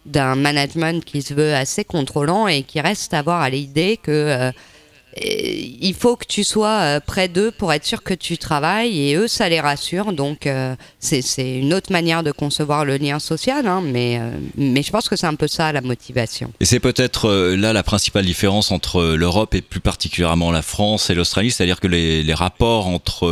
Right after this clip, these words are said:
Speaker 2: employeurs et employés ne sont pas du tout les mêmes, euh, en Australie, hein, Thomas, tu le confirmes ?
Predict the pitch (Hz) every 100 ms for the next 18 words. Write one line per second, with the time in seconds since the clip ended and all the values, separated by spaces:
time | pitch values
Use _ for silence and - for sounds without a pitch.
0 | 78 80 - 87 101 92 85 78 - 101
1 | 120 98 - 110 104 - 101 104 123 127
2 | 101 90 73 87 82 - 87 82 73 80
3 | 78 82 73 76 98 92 69